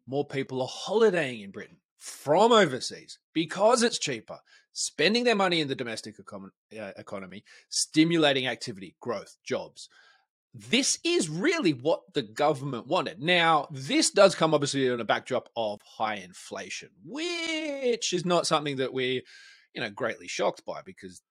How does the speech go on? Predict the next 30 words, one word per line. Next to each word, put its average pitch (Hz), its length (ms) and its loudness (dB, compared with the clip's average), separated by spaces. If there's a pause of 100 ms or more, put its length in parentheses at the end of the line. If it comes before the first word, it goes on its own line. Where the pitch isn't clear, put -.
(140)
this - 180 -12
has 78 120 -18
been 85 160 -16
coming 80 320 -18
for 87 80 -20
some - 240 -16
time. - 220 -6 (340)
And 311 460 2
it's - 160 -8
gonna 190 240 2
mean 165 240 4
that 135 120 2
rates 123 300 -2
are 110 60 -10
gonna 101 180 -10
go 87 220 -10
up. - 240 -4 (480)
And 180 260 2
I, 170 320 6 (140)
uh, 139 40 0
do 143 140 -6
you 160 60 4
know 160 100 8
what? 120 220 4
I 120 80 -2
saw 131 180 -2
the 123 80 -4
funniest 117 440 -6
headline 98 340 -10
today. 82 340 -14